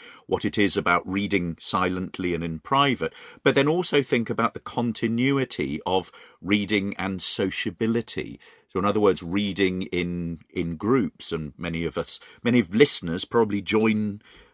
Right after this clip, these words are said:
and belong to reading groups. I have my own reading group. Um, so think about the, the, the ways in which you read. You mentioned uh, you mentioned learning to read in different, different alphabets.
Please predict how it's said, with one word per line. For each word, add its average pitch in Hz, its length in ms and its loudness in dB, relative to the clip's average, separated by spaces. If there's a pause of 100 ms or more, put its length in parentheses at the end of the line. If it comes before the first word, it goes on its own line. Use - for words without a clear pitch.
and 90 320 -4
belong 101 580 0
to 95 480 -2
reading 98 440 -2
groups. - 280 -8
I 78 60 -4
have 80 140 -4
my 107 120 2
own 131 380 4
reading 80 400 -4
group. 67 400 -8 (340)
Um, 120 300 8 (220)
so - 180 4
think 185 260 2
about 160 260 4
the, 127 100 4
the, 113 400 2 (120)
the 127 100 4
ways 123 420 6
in 101 160 0
which - 200 -2
you 95 120 -2
read. 80 380 -2
You 117 80 -2
mentioned 127 580 0 (480)
uh, 110 340 6 (100)
you 113 140 2
mentioned 113 340 -2
learning 120 500 4
to 98 120 -2
read 92 220 2
in 90 80 -4
different, 92 340 -4 (200)
different 101 320 -4 (140)
alphabets. 104 800 0